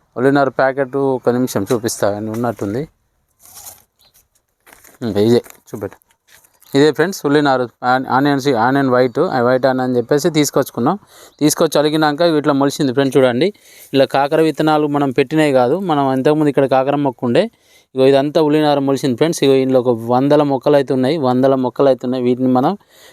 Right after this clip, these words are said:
వీటినే ట్రాన్స్‌ప్లాంట్ చేస్తారు ఫ్రెండ్స్. మీకు విధ-, ఆ, అంటే అర్థమయ్యేటట్టు ఏం చెప్తున్నా అంటే, ఇప్పుడు ఉల్లినారు ఆ సీడ్స్ అన్నీ ఇట్లా చల్లేసుకుంటాం. చల్లేసుకున్నాక ఈ మొలకలు వస్తాయి చూడండి. ఇగో ఇట్లా మొలకలు వచ్చిన వి-, విత్తనాలన్నీ మనం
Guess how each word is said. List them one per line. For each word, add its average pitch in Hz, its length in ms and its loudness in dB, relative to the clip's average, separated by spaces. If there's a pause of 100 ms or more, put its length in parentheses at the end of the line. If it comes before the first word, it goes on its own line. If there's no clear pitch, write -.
(120)
వీటినే 185 320 2
ట్రాన్స్‌ప్లాంట్ 165 500 -2
చేస్తారు 135 260 0
ఫ్రెండ్స్. 156 220 -2
మీకు 143 220 -2
విధ-, 143 280 4
ఆ, 123 40 2 (240)
అంటే 135 220 2
అర్థమయ్యేటట్టు 147 540 2
ఏం 139 140 0
చెప్తున్నా 127 340 -2
అంటే, 123 200 2 (520)
ఇప్పుడు 143 260 2
ఉల్లినారు 160 420 4
ఆ 147 260 2
సీడ్స్ 165 320 0
అన్నీ 170 220 0
ఇట్లా 151 240 0
చల్లేసుకుంటాం. 151 680 0
చల్లేసుకున్నాక 151 540 0
ఈ 160 140 2
మొలకలు 147 380 2
వస్తాయి 131 240 0
చూడండి. 127 320 2 (960)
ఇగో 139 180 2
ఇట్లా 139 220 0
మొలకలు 143 320 2
వచ్చిన 143 220 -2
వి-, 131 340 0
విత్తనాలన్నీ 139 840 0 (720)
మనం 135 240 2